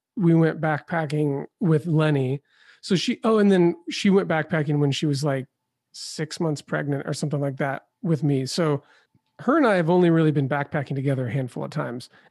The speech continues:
<laughs> And she's been either pregnant or I've been on the P C T the other <laughs> amount of times. So, uh, yeah, she's eager to get out and, um, figure this out,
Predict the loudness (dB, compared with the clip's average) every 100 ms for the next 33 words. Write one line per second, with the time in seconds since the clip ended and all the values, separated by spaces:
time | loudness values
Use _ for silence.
0 | -2 -2 -2 -18 _ _ -20 -20 -20 -6
1 | 0 4 4 4 0 -8 0 0 4 4
2 | 4 2 0 -4 -6 -2 0 0 -2 _
3 | _ _ _ -4 -2 -2 -2 -2 -2 -2
4 | -4 -4 -6 -4 -4 -4 -2 -2 -2 0
5 | 0 0 0 0 -4 -8 -4 -2 -2 -4
6 | -6 -10 -16 -6 -2 0 0 -2 -8 -20
7 | -20 _ 2 2 4 2 0 2 4 4
8 | 2 2 2 0 -2 -2 0 -2 -4 -6
9 | -6 -6 -6 -6 -10 -12 -14 -14 -4 0
10 | 2 0 -2 -4 -6 -6